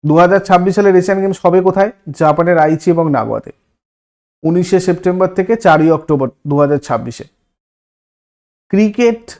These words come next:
প্রথমবারের জন্য দু হাজার দশ সালের গুয়াংজো এশিয়ান গেমসে অন্তর্ভুক্ত হয়েছিল, এটা মনে রাখবে। যেটা দু হাজার চোদ্দো সালের ইনচিয়নেও খেলা হয়েছিল, কিন্তু সেই ম্যাচগুলোর কোনো আন্তর্জাতিক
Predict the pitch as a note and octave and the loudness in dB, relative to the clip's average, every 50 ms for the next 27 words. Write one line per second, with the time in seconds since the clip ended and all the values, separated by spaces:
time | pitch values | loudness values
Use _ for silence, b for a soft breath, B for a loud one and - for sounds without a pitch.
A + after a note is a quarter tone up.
0 | _ _ _ _ F3+ F3+ F3 A3 G#3+ A3 G#3+ G#3+ G3+ G3+ F#3 F#3 G3+ G#3 G3+ F3+ | _ _ _ _ -2 0 2 2 2 4 4 4 4 4 2 2 0 0 0 0
1 | F3+ E3+ F3+ F3+ F#3+ F#3+ F3+ E3+ E3 E3+ E3 - - F#3+ F#3 G3 G#3 A3 G3 D3+ | 0 0 0 0 0 0 2 2 2 0 0 0 -2 0 2 2 2 0 -2 -4
2 | D#3 D#3+ E3 E3+ F3+ F3+ F3 F#3 D#3+ D#3 D#3+ D3+ - F3 E3+ E3 D#3 D#3 D#3 D3 | 0 0 2 2 0 0 -2 -2 0 -2 -4 -2 -2 -4 -2 -2 -2 -4 -4 -2
3 | - E3 D3 C#3 D3 C3+ C#3 C3+ B2+ - C3 B2+ A#2+ G#2+ - - B2+ C3+ C3+ D3 | -2 -2 -2 -2 -4 -4 -4 -6 -6 -6 -6 -6 -6 -6 -8 -8 -8 -4 -4 -4
4 | D3+ D3+ D#3 D#3+ D#3+ E3 D3+ D3+ E3+ F#3 F#3 - _ _ _ _ _ _ _ _ | -4 -4 -4 -2 -2 -2 -2 -2 -4 -6 -6 -8 _ _ _ _ _ _ _ _
5 | _ _ _ _ _ _ _ _ C#3 D3 D3 E3 E3 D#3 D3+ D#3+ E3 D#3+ F3 E3 | _ _ _ _ _ _ _ _ -4 -2 0 0 0 2 2 0 2 0 -2 -2
6 | - F3 E3 D#3+ F3 F3 E3+ F#3+ F#3 F#3 F#3 F#3 F3+ F#3 - - F3 E3+ E3+ D#3+ | 0 -2 -2 0 -2 -2 -2 0 0 2 0 0 -2 -6 -10 -6 -4 -4 -4 -2
7 | - G3 F#3+ F#3+ G3 G3+ F#3+ F#3+ F#3+ F#3 F#3 F3+ E3+ D#3+ C#3+ - F3 G3+ B3 - | 0 0 2 2 0 -2 0 2 4 4 4 4 4 2 0 -2 -4 -4 -4 -4
8 | G#3 F3+ E3+ F3+ F3 - F3+ F3 E3+ E3 D#3+ E3+ E3+ F3 F3 E3 E3 E3+ F3 D#3 | -4 -4 -4 -6 -4 -4 -4 -2 -2 -2 -2 0 0 0 0 -2 -2 -2 0 -2
9 | D3+ C#3+ D3+ E3 D3 E3 D3+ D#3+ D#3 | -2 -2 -2 -2 -2 -2 -4 -2 -4